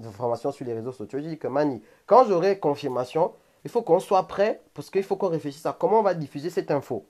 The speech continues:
Il n'a pas besoin de savoir plus. Quand il va commencer à te dire quel grand, tu lui dis non, pas le, c'est pas maintenant, attends. Quand, quand ce sera bon, je te dirai. Voilà comment vous devez désormais vous, vous, vous, vous comporter.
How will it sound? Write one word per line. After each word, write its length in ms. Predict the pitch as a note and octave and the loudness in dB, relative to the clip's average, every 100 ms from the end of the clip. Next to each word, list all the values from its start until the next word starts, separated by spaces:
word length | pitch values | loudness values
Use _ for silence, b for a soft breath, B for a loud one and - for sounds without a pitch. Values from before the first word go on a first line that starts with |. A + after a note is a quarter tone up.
| _ _ _ _ _ _ _ _ _ b b b - | _ _ _ _ _ _ _ _ _ b b b 2
Il 120 | C#4 | 8
n'a 120 | C#4 | 10
pas 160 | C4 B3 | 10 8
besoin 260 | F#3+ A3 | 8 6
de 80 | F3+ | 4
savoir 380 | E3 E3 F#3+ F#3+ | 4 4 4 4
plus. 280 | C#4+ - - _ - | 0 0 -4 _ 6
Quand 200 | D4 D4 | 8 8
il 60 | |
va 80 | A#3 | 0
commencer 300 | A3+ F3+ G#3 | 2 0 0
à 40 | |
te 80 | G3+ | -2
dire 180 | E3 G3 - | -4 -4 2
quel 240 | A3+ A#3 | 4 6
grand, 220 | F#3+ F3 | 6 6
tu 140 | D3+ A3+ | 4 -4
lui 60 | |
dis 120 | A#3 | -6
non, 260 | A#3+ B3+ G#3 | 0 4 4
pas 220 | - C4+ | 4 6
le, 180 | A3 D3+ | 8 6
c'est 140 | - | 2
pas 160 | F#3 A3+ | 2 4
maintenant, 340 | F#3+ D3 C#3+ | 4 2 2
attends. 400 | A2 C3 - B2+ - _ _ _ _ _ _ - | 0 0 0 -4 -6 _ _ _ _ _ _ 0
Quand, 140 | F3+ - - | 0 0 0
quand 140 | G3+ | 0
ce 100 | D#3 | 0
sera 240 | - D#3 | -2 0
bon, 200 | E3 D#3+ | 4 4
je 100 | D3+ | 4
te 120 | D3+ B2 | 0 -4
dirai. 380 | A2 G#2+ F#2+ b b C#3 | -4 -6 -6 b b 8
Voilà 340 | E3+ A#3+ B3+ | 10 10 10
comment 220 | B3+ A#3+ | 10 10
vous 140 | A#3 A3 | 8 6
devez 220 | F3+ G3+ | 6 6
désormais 420 | E3 C#3+ D#3 F3 | 4 4 4 4
vous, 120 | F3 E3 | 0 0
vous, 600 | C3+ B2 D#3 E3+ F3 C#3 | 0 0 -2 -2 -2 -4
vous, 260 | D3 E3 - | -6 -8 -8
vous 120 | D3+ | -10
comporter. 540 | D3+ B2 A#2+ A2 A2 | -4 -2 -2 -6 -10